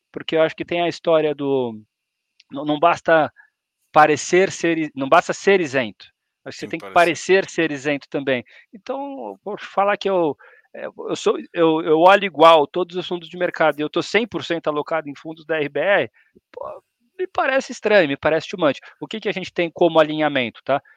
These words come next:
Speaker 1: Sempre que um fundo da R B R ou que fundos somados da R B R representem mais do que trinta por cento das cotas de um outro fundo da própria R B R, a gente abre mão de taxa de gestão de um dos dois veículos.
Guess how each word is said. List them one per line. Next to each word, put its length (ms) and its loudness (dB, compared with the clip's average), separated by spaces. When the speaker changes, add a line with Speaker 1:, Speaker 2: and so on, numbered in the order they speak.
Speaker 1:
Sempre 520 -6
que 140 -8
um 120 -8
fundo 400 -8
da 220 4
R 160 0
B 140 -4
R 400 2
ou 340 0
que 100 -12
fundos 540 -8
somados 640 2
da 160 2
R 120 0
B 120 -2
R 300 4
representem 680 -2
mais 280 0
do 80 -10
que 160 -10
trinta 400 -4
por 180 -10
cento 280 -12
das 160 -6
cotas 420 -4
de 160 -12
um 120 -8
outro 260 -8
fundo 480 -12
da 120 -2
própria 340 0
R 80 -8
B 120 -6
R, 100 4
a 60 -2
gente 260 -6
abre 300 0
mão 180 -4
de 120 -20
taxa 280 -4
de 80 -18
gestão 340 -8
de 120 -10
um 80 -10
dos 100 -16
dois 220 -4
veículos. 500 -8